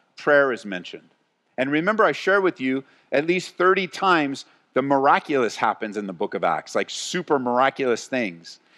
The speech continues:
So God, in his sovereignty, in his providence, in the book of Acts, he says, "Look, I know there's a dynamic work of the Holy Spirit, the miraculous, about thirty times in the book of Acts, but there's also the simple, powerful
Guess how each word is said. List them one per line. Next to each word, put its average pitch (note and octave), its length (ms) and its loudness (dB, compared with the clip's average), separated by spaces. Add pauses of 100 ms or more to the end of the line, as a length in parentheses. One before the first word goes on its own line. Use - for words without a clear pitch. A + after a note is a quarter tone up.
(160)
So E3+ 180 0
God, F3 280 4
in F3 140 -2
his D#3 300 -2 (260)
sovereignty, F3 880 2
in B2 80 -2
his B2 120 -4
providence, D#3+ 800 0 (200)
in C3 120 -2
the C3 60 -2
book D#3+ 200 0
of D#3 80 2
Acts, D#3+ 260 2
he D3+ 80 -8
says, C3 280 -2
"Look, E3 240 0
I C#3 100 2
know F3+ 140 -2
there's F#3+ 220 2
a D3 100 4
dynamic C#3 640 0
work D3+ 200 0
of D#3 80 0
the C#3 60 2
Holy C#3 280 4
Spirit, D#3+ 440 0
the B2+ 80 2
miraculous, B2 1040 0 (360)
about C#3+ 260 2
thirty D#3+ 220 0
times D#3+ 320 -2
in D#3+ 80 -6
the D3+ 60 -6
book D3+ 180 -4
of D3+ 100 -4
Acts, E3 320 2
but D#3 140 -6
there's C#3+ 220 0
also D3+ 520 2 (240)
the C3+ 100 0
simple, E3+ 460 -2
powerful D#3 840 2